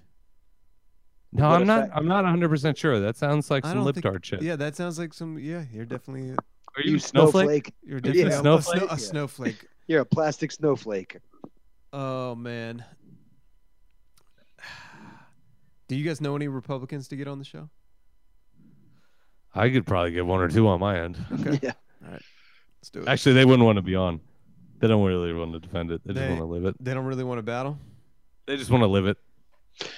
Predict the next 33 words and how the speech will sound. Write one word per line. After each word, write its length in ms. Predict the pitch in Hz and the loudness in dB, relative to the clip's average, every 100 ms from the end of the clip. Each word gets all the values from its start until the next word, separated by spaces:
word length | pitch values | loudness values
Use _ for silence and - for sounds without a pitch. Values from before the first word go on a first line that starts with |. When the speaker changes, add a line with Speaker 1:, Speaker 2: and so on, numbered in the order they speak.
| - - | -2 4
Speaker 2:
Well, 120 | 175 | 6
I, 140 | 170 180 | 4 4
I 40 | 160 | 4
do 140 | 185 | 6
think 180 | 214 185 | 4 4
it's 140 | - | 2
an 80 | 165 | 2
important 440 | 147 135 160 147 131 | 4 6 6 4 2
thing, 240 | 143 117 | 2 2
and, 100 | 117 | -2
and 180 | 135 120 | 0 4
this 200 | 131 131 | 4 4
is 180 | 131 107 | 0 2
Chuck, 280 | - 147 135 | 4 4 4
or 280 | 143 120 113 | 4 4 2
Steve, 340 | 113 - 143 127 | -2 0 2 2
you 80 | |
made 180 | 139 135 | 2 2
a 40 | 123 | 2
really 220 | 123 117 | 0 -2
good 180 | 120 117 | -2 -2
point. 220 | 120 120 | -4 -2
And 120 | 131 | -4
Chuck, 280 | - 156 143 | 2 0 2
actually, 260 | 139 - 139 | -6 -2 -4
I 60 | |
think 220 | 135 135 135 | -4 -10 -12
you've 100 | 131 | -10
nailed 340 | 135 127 120 | -6 -6 -6
a 60 | 117 | -4
lot 220 | 120 123 | -2 0
of 100 | 117 | -2
the, 200 | 113 | -4